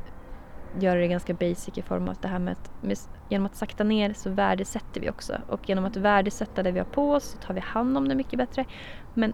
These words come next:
också visa respekt för den, alla de här händerna som faktiskt har sytt ett plagg. Eh, det är väldigt lätt att vi glömmer bort det. Att även om någonting kostar femtio spänn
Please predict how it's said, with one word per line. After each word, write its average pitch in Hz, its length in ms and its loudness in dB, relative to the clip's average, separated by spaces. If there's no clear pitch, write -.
också - 480 0
visa 196 360 0
respekt - 840 -6
för - 60 -2
den, 185 280 0
alla 208 180 2
de 196 120 2
här 190 80 -2
händerna 214 520 2
som 202 180 -4
faktiskt - 300 -6
har 202 140 -2
sytt - 380 -6
ett - 160 -12
plagg. - 300 -6
Eh, 202 180 2
det 208 60 6
är 220 40 4
väldigt 214 200 2
lätt 196 120 0
att 185 120 -4
vi 185 40 0
glömmer 185 240 2
bort - 300 -2
det. - 160 -6
Att - 200 -8
även 208 220 6
om 240 80 6
någonting 190 320 2
kostar - 460 6
femtio - 500 -2
spänn - 500 -4